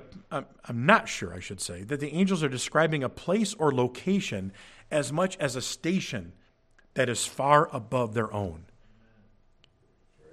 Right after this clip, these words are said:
God is everywhere. Angels, although powerful spirit beings, are still finite creatures. The angels are ascribing to God a greatness that is beyond all.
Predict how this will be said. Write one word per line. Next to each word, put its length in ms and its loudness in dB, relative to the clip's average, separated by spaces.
God 200 6
is 240 4
everywhere. 680 0
Angels, 760 2
although 300 4
powerful 560 4
spirit 440 0
beings, 480 -4
are 140 0
still 680 0
finite 720 -6
creatures. 720 -12
The 160 -2
angels 300 4
are 120 6
ascribing 580 4
to 100 2
God 280 4
a 60 2
greatness 720 0
that 160 -2
is 120 -6
beyond 640 -6
all. 380 -8